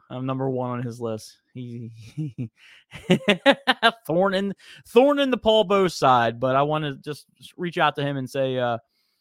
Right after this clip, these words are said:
"Happy birthday from, uh, from your lovable penguin." So,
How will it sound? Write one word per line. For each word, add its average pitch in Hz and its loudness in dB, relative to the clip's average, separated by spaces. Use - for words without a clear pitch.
"Happy 131 -6
birthday 110 -8
from, 120 -8
uh, 110 -8
from 123 -12
your 113 -10
lovable 120 -8
penguin." 107 -12
So, - -14